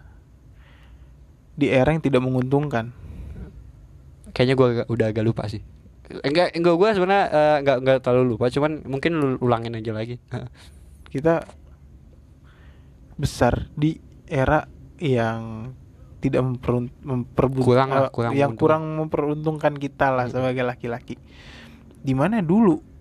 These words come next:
Speaker 1: ya, pas kita masih kecil, pasti banyak banget kita denger cewek disakitin sama cowok.
Speaker 2: Mm.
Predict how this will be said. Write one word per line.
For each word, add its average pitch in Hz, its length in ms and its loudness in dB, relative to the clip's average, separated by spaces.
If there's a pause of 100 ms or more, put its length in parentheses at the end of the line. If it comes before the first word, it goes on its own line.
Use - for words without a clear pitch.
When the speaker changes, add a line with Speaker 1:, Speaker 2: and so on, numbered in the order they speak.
(140)
Speaker 1:
ya, 139 220 -8 (200)
pas 139 120 0
kita 143 200 0
masih 170 200 2
kecil, 135 260 -4 (920)
pasti - 200 -4
banyak 202 640 0
banget 151 320 2
kita 147 200 -4
denger 143 280 -6 (100)
cewek 131 300 0
disakitin 123 380 -6
sama 123 180 -8
cowok. 113 240 -8 (240)
Speaker 2:
Mm. 113 240 -8